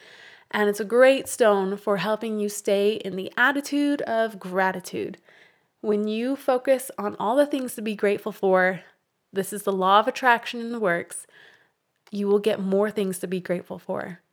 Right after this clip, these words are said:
So focus on all the things that you're grateful for. You can recognize that there are some things maybe you'd like to be, have different in your life or something. But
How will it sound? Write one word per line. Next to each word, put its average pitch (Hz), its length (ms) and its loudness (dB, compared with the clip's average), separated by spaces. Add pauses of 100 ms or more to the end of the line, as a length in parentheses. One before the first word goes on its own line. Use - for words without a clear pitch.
(340)
So 214 140 -4
focus 247 520 4
on 294 100 -2
all 214 540 2
the 233 80 -4
things 185 560 -4 (220)
that 190 160 -4
you're 196 140 -4
grateful 185 420 -4
for. 226 420 4 (480)
You 214 80 -4
can 226 180 -2
recognize 277 720 2
that 247 140 -4
there 226 180 2
are 220 60 0
some 233 240 -8
things 233 240 -10
maybe 220 240 -6
you'd 220 100 -4
like 214 240 0
to - 80 -14
be, 214 200 -8
have 208 260 -4
different 208 320 -4
in 208 40 -10
your 208 120 -4
life 185 280 -2
or 196 120 -8
something. 185 440 -8 (840)
But 208 420 2